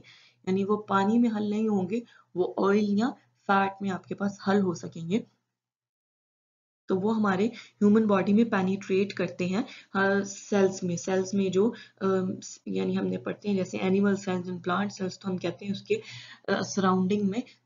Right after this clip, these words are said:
cell membrane present है, यानी कोई भी उसकी, अ, बाहर वाली जो, अ, cover, covering जिसको हम कह सकते हैं, यानी किसी cell की जो बाहर वाली covering है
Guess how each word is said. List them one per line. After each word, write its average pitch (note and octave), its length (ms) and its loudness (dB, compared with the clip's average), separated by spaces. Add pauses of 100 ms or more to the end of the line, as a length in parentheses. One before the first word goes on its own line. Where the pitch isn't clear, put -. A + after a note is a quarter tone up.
(100)
cell F#3+ 140 0
membrane F#3+ 560 2
present F#3+ 460 -4
है, F#3 160 0
यानी F#3+ 140 0
कोई G3+ 260 6
भी G3+ 120 4
उसकी, G3 240 0 (380)
अ, F3 100 2
बाहर F3 380 0
वाली F#3 240 2
जो, F3+ 200 -2
अ, A3 80 -4 (880)
cover, G3+ 360 -2
covering G3+ 520 2
जिसको F3+ 260 -6
हम F3+ 160 0
कह F3 160 -2
सकते - 320 -12
हैं, F3+ 120 -4
यानी F3+ 200 -2
किसी F#3 260 -6
cell F#3 240 0
की F#3 140 -12
जो F#3 100 0
बाहर F#3 260 -2
वाली F#3 220 0
covering G#3 500 0
है G3+ 140 -6